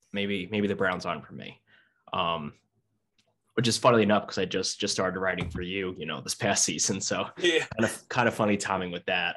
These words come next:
Speaker 1: Um, it just, it, it just left a-, an uneasiness, which I will be honest, I still, I still feel, still feel that to that d-, this day. Um,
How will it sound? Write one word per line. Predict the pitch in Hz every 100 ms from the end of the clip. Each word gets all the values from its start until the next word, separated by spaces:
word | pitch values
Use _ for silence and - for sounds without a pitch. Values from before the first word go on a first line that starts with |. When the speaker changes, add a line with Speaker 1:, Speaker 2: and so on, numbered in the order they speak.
| -
Speaker 1:
Um, | 98 95 98 92 - - - _ _ _
it | 107 104
just, | - 113 104 - - 107
it, | 101 -
it | 104 98
just | 107 98 -
left | 107 104 -
a-, | 78 98 92 87
an | -
uneasiness, | 98 98 98 92 85 78 - 107
which | 101 -
I | 117 123 123 117 110 -
will | 98
be | 95 90 - -
honest, | 90 90 80 -
I | 95
still, | 95 - 95 87 80 - -
I | 95
still | - 87 82
feel, | - - - -
still | - - 113 107
feel | 98 - 95
that | 80 - -
to | 85
that | 85
d-, | - - _ -
this | -
day. | - 87 90 - - - _
Um, | - 95 87 87 87